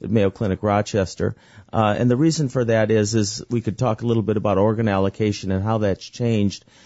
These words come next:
But in order to receive a deceased donor liver now, you have to get quite sick. And so living donor liver transplantation enables somebody to undergo transplantation much sooner than would otherwise be possible,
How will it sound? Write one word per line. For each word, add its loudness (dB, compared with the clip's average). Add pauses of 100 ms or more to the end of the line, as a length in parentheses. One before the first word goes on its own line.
(140)
But 0
in 2
order 2
to 0
receive -2
a 2
deceased -2
donor 0
liver 2
now, 0
you 0
have -2
to -14
get -4
quite -4
sick. -2 (300)
And -2
so 0
living 4
donor 2
liver 0
transplantation -2 (240)
enables 0
somebody 0
to 0
undergo 0
transplantation -2
much -2
sooner 0
than 0
would 0
otherwise 0
be -6
possible, -2